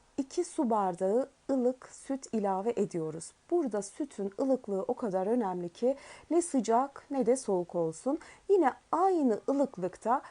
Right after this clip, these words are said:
bir su bardağı suyumu da ekliyorum. Hemen içerisine bir paket kuru mayamı kullanıyorum. Eğer kuru maya kullanmayacaksanız yaş maya da olur.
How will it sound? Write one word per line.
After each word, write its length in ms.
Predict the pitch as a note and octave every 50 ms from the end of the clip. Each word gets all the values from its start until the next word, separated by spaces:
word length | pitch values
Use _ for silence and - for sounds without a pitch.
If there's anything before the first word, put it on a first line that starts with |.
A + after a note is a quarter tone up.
| - _ _ -
bir 140 | E4+ F#4
su 300 | E4+ - - - F4 B3
bardağı 500 | B3 A#3 G3+ F#3+ F3+ E3 G3 G3 A3+ C4+
suyumu 500 | - - - - C#4+ C4 G#3+ F#3+ F#3+ F3+
da 160 | A3+ B3 C4+ -
ekliyorum. 720 | - A3 A3 - - - G3+ F#3 E3+ E3 D#3+ G3+ C4+ F#4+ - _ _ _ _ _ _ _ _ _ _ _ _ _ _ _ _ _ _ _ _ _ _ _ _ _ _ _ _ _ _ _ _ _ _ _ _ _ _
Hemen 280 | - A4+ F#4+ D4 C4
içerisine 640 | B3+ B3 B3+ - D4+ C4 B3+ - - G#3 G3 F#3+ F#3+ G#3+
bir 180 | C#4+ E4+ E4+
paket 460 | - - A#3 G3+ - B3 B3+ C4+ -
kuru 260 | - - - B3 A#3 A3
mayamı 380 | G#3+ G#3 G3 G3 F#3+ F#3 F#3
kullanıyorum. 680 | - - - B3+ A#3 A3 G3 F#3+ F#3 F3+ F3+ G3+ A#3 A#3 -
Eğer 320 | - D4+ C4+ G#3+ G3+ G3+ -
kuru 200 | - C#4+ C4 A#3+
maya 220 | A3 G3 F#3+ G3
kullanmayacaksanız 1080 | G3+ - C#4+ C4 B3 G#3 F#3+ F#3 F3+ E3+ - F#3+ F#3 - - - G#3 A3+ C4+ C4+ -
yaş 260 | D#4 C#4+ C4 - - -
maya 240 | G3 F#3 F3+ F#3
da 100 | B3+ C#4
olur. 460 | - - F#3 D#3+ E3+ G#3 C4+ - -